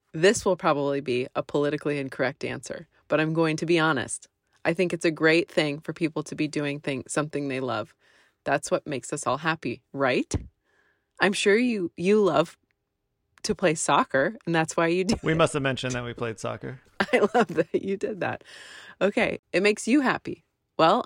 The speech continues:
Speaker 1: I've never liked science. I can't stand the sight of blood, and I couldn't handle being around people who are sick all the time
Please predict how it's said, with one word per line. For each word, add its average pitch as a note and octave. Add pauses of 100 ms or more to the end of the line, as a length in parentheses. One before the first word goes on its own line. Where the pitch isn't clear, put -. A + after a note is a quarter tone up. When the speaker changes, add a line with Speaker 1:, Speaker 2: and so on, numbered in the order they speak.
(100)
Speaker 1:
I've G#3+
never B3
liked B3
science. -
I E3+
can't G#3
stand A3
the G#3
sight G3+
of F#3
blood, F3+
and F3
I E3+
couldn't G3
handle G3
being D#3+
around D#3
people E3
who E3
are D#3
sick -
all C3
the B2+
time D3